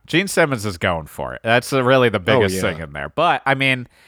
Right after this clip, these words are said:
Speaker 1: it ain't a canon, but, I mean, this our canon scale, Frank. One to ten canons. How canon is this non-canon movie?
Speaker 2: Eight point five.
Speaker 1: I'm gonna go eight point five two. It's very high up there.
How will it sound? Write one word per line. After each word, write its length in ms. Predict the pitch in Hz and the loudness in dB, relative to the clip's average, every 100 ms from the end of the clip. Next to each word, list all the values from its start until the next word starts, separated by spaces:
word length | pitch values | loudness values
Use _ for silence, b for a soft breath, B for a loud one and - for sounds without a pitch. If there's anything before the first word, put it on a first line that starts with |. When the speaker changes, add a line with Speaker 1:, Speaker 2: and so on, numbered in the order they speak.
| b b b | b b b
Speaker 1:
it 120 | 135 135 | 0 2
ain't 240 | 170 240 | 2 2
a 60 | 190 | -2
canon, 540 | - 120 107 101 110 | -4 -4 -2 -2 -4
but, 220 | 113 143 147 | 0 0 2
I 100 | 135 | 0
mean, 360 | 135 135 131 | 0 -2 -4
this 240 | 120 139 - | -2 -2 0
our 100 | 151 | -2
canon 440 | - 143 151 147 | 0 -2 0 -2
scale, 420 | 120 - 156 208 | -6 0 2 2
Frank. 480 | 180 - 117 117 - - | 2 0 0 0 -8 -6
One 160 | 120 | -2
to 80 | 147 | -2
ten 260 | 139 127 127 | 0 0 0
canons. 600 | - 143 175 151 113 - | -2 -2 0 0 -4 0
How 160 | 139 | 0
canon 720 | 151 - - 151 165 127 107 101 | 0 -6 -4 -2 0 -2 -4 -6
is 360 | - 123 113 101 | -2 0 -2 -4
this 540 | 101 123 135 - - - _ | 0 2 2 -4 -12 -14 _
non-canon 920 | - 95 110 151 175 - 90 73 71 69 | -6 2 4 4 0 -6 -6 -6 -10 -10
movie? 380 | 67 65 64 - _ _ _ _ _ _ _ _ _ - | -12 -12 -14 -16 _ _ _ _ _ _ _ _ _ 0
Speaker 2:
Eight 340 | 131 131 - _ _ - | 2 2 -4 _ _ -2
point 380 | 131 113 107 107 _ | 2 4 2 -4 _
five. 640 | - - 95 65 62 - - - | -16 -10 -8 -8 -10 -14 -20 -16
Speaker 1:
I'm 240 | 101 104 | -10 -6
gonna 160 | 113 107 | -4 -2
go 140 | 98 101 | 0 2
eight 140 | 104 | 0
point 240 | - 101 | -2 -4
five 300 | - 104 98 | 0 0 0
two. 340 | - - 101 90 _ _ _ - | -2 -4 -2 -4 _ _ _ -10
It's 180 | 139 | -8
very 360 | 120 117 117 104 | 0 4 4 2
high 240 | 95 87 | 0 0
up 220 | 85 85 - | 0 -6 -8
there. 260 | 71 69 | -12 -12